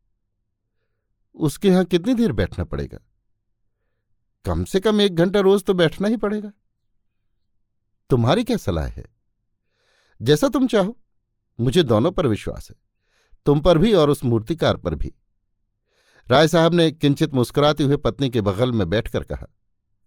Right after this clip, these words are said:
"जैसा तुम चाहो। तुम्हें तो वहां जाकर बैठने में कुछ हिचक नहीं है?" "हिचक क्यों नहीं?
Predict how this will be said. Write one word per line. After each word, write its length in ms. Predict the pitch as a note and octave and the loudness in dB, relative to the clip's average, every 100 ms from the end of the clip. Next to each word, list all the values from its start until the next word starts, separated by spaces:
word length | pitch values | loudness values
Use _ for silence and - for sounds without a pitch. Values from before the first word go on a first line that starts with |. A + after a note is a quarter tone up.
| _ _ _ | _ _ _
"जैसा 380 | B2 B2 E3+ E3+ | -4 0 2 0
तुम 300 | E3 E3 F#3 | 0 0 2
चाहो। 360 | - D2 - - _ _ _ _ _ _ _ _ _ _ _ - | 0 -6 -8 -16 _ _ _ _ _ _ _ _ _ _ _ -4
तुम्हें 220 | A2+ C#3+ | 0 2
तो 100 | E3 | 2
वहां 160 | D#3+ E3 | 4 4
जाकर 260 | E3 D#3+ | 2 0
बैठने 300 | D#3+ D3+ F3 | 0 0 2
में 80 | F3+ | 0
कुछ 180 | F3+ F3 | 0 -2
हिचक 220 | E3 D#3+ E3 | -2 -2 0
नहीं 220 | F#3 A3 | -2 -2
है?" 80 | A3+ _ _ _ _ _ _ _ _ _ _ _ - | -6 _ _ _ _ _ _ _ _ _ _ _ -6
"हिचक 280 | B2 F#3 - | -2 -2 -2
क्यों 120 | A#3+ | -2
नहीं? 220 | C3+ D2+ | -2 -4